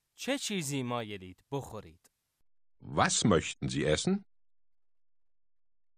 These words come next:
Speaker 2: Was? Was?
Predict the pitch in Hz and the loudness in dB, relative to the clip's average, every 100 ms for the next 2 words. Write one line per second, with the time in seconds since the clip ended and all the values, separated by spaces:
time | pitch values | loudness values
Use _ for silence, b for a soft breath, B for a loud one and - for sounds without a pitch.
0 | _ _ _ _ _ _ _ _ _ _ | _ _ _ _ _ _ _ _ _ _
1 | _ _ _ _ _ _ _ _ _ _ | _ _ _ _ _ _ _ _ _ _
2 | _ _ _ 62 76 147 - - - - | _ _ _ 0 4 4 4 -4 -6 -14
3 | _ _ _ _ _ _ _ _ _ _ | _ _ _ _ _ _ _ _ _ _
4 | _ _ _ _ _ _ _ _ _ _ | _ _ _ _ _ _ _ _ _ _
5 | _ _ _ _ _ _ - 117 82 139 | _ _ _ _ _ _ -18 0 4 4
6 | - - - | 2 -6 -8